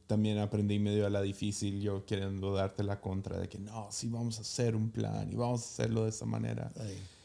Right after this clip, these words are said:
Speaker 1: Y a pesar de que no hay un plan, sí sé que,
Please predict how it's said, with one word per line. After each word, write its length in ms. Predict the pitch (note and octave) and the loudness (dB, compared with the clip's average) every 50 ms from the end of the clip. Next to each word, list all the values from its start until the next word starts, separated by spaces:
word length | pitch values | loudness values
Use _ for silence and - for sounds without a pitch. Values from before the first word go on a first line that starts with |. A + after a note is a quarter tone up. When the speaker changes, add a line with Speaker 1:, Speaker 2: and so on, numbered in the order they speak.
| - - - | -20 2 6
Speaker 1:
Y 80 | C#3+ | 6
a 80 | D3 C#3+ | 8 8
pesar 360 | D#3 C3+ - E3 D#3 D#3+ E3 | 6 6 8 8 8 8 8
de 140 | F#3 F#3+ D#3+ | 6 2 2
que 120 | D#3+ D#3 | 4 6
no 280 | C3 A#2+ A#2+ A#2+ A#2+ B2 | 6 8 8 8 8 8
hay 160 | B2 B2 B2 | 8 8 6
un 160 | B2 A#2+ A2+ | 6 6 4
plan, 500 | A2 - A#2 A2 A2+ A2+ A2+ A#2 A#2 A#2 | 4 4 4 4 4 4 4 4 2 0
sí 380 | A2+ - - - - A#2+ A#2+ B2 | 0 0 -2 0 2 2 2 2
sé 320 | A#2+ - - A#2+ A2+ A2+ | 2 2 4 4 4 4
que, 460 | A2+ - A2 G#2+ G#2+ G#2 G#2 G#2 - | 4 2 2 2 2 0 -2 -4 -8